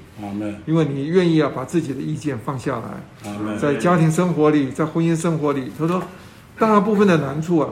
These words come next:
Speaker 2: 都是因为啊，我们，呃，有意见而缺少难处，呃，
Speaker 1: 嗯。
Speaker 2: 缺少弹性啊。
Speaker 1: 阿们。
Speaker 2: 所以很多时候我们的意见呢，非常的坚持的摆出来的时候，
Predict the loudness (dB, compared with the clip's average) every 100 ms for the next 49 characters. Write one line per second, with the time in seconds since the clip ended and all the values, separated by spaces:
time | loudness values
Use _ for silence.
0 | -4 -4 0 0 2 2 0 -2 -8 -6
1 | -6 -6 -8 -18 -20 -20 -20 -12 -8 -6
2 | -4 -2 -2 0 0 0 -4 -16 -12 -10
3 | 0 0 0 -6 -8 -10 -10 -6 -6 -6
4 | 0 0 2 4 4 4 -4 -8 -10 -8
5 | -6 -6 -8 -10 -4 -4 -4 -8 -12 -16
6 | -20 -20 -4 4 4 4 0 2 4 4
7 | 4 2 0 -2 -2 0 0 0 -2 -8
8 | -4 -2 0 -2 -2 2 2 2 -2 0
9 | 0 0 -6 -8 -6 -2 0 0 -2 -2
10 | -2 2 2 2